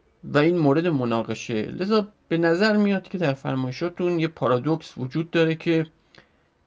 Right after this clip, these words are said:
ابتدا فرمودید که قائم به خود یعنی بدون علت و این در بحث علیته که مورد مناقشهٔ ماست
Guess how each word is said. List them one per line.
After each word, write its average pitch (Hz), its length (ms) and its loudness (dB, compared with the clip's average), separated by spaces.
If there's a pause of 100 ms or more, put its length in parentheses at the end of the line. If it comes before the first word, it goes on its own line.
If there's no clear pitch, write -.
(120)
ابتدا 165 720 2 (2000)
فرمودید 151 500 0
که 156 440 0 (160)
قائم 135 440 6
به 123 80 -4
خود 143 300 0
یعنی 135 180 4
بدون 123 380 -2
علت 123 800 -2 (560)
و 131 180 0
این 156 440 0 (440)
در 123 200 2
بحث 127 320 0
علیته 131 800 0
که 151 120 -2
مورد 117 320 -2
مناقشهٔ 117 760 -2
ماست 196 380 -2